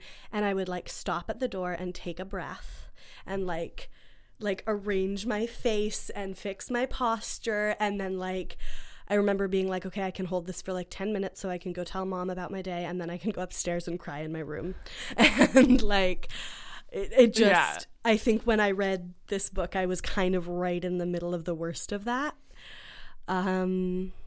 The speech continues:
Speaker 1: and there's something really nice about going back to it and,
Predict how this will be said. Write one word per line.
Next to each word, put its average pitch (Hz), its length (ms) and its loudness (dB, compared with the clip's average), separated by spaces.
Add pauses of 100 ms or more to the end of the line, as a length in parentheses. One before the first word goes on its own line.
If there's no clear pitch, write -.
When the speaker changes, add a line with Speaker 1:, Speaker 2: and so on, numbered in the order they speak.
(1700)
Speaker 1:
and 220 180 6
there's 214 180 6
something 226 400 4
really 202 240 4
nice 180 260 0
about 185 220 -2
going 180 220 -2
back 175 220 -6
to 185 160 -2
it 185 80 0
and, 180 220 -2